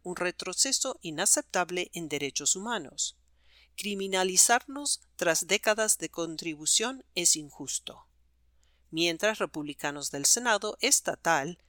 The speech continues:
exigieron la cooperación de las autoridades de Arizona con las deportaciones federales. Las calles de Phoenix resuenan con un mensaje comunitario:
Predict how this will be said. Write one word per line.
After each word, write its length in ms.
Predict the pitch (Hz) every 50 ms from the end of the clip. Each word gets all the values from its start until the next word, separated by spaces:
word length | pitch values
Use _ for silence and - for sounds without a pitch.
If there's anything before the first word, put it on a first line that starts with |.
| _ _ -
exigieron 600 | - - - - 247 - - 311 302 311 302 269
la 120 | 226 196 185
cooperación 880 | _ - 208 220 208 196 - 196 185 165 156 151 - - 196 202 233
de 100 | 240 233
las 200 | - 147 - - - - _ -
autoridades 840 | 151 151 147 143 - 151 143 143 139 139 156 151 151 214 214 - -
de 80 | 165
Arizona 580 | 156 190 202 - - 190 160 147 143 151 175 - _ _ _ _ _
con 160 | - 262 277
las 180 | 294 302 285 -
deportaciones 840 | 269 254 - 202 190 - - 165 156 - - 175 170 175 180 - -
federales. 800 | - 127 127 131 131 165 185 175 135 120 - - - - - _ _ _ _ _ _ _
Las 240 | - 156 147 - -
calles 400 | - 151 139 135 - - - -
de 100 | 220 226
Phoenix 480 | - 269 254 240 233 240 - - - - -
resuenan 500 | 175 180 - - 254 277 277 285 277 269
con 200 | - 202 196 202
un 120 | 214 220
mensaje 500 | 226 220 220 - - 160 156 - 196 185
comunitario: 960 | - - 208 196 151 131 135 131 127 - - 175 170 151 139 131 123 -